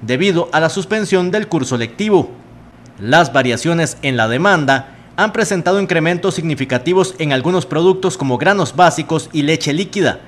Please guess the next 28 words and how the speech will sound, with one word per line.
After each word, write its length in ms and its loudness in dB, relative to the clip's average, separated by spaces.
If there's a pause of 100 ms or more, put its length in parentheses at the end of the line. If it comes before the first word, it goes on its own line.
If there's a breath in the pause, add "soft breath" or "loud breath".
(160)
aclaró 520 4
el 120 2
ministro 540 -2
Alvarado 460 4
Rivera. 500 2 (760 loud breath)
Las 280 2
direcciones 540 0
regionales 680 0
del 160 0
mac, 300 2
entre 320 -4
ellas 340 -2 (100)
la 280 2
de 100 0
Pérez 280 -6
Celedón, 520 0
así 280 0
como 260 0
las 320 2
ochenta 580 -2
agencias 800 -2
de 160 -2
extensión 480 -2
agropecuaria 720 -2
ubicadas 540 0
en 80 -8
el 80 -4
país, 420 0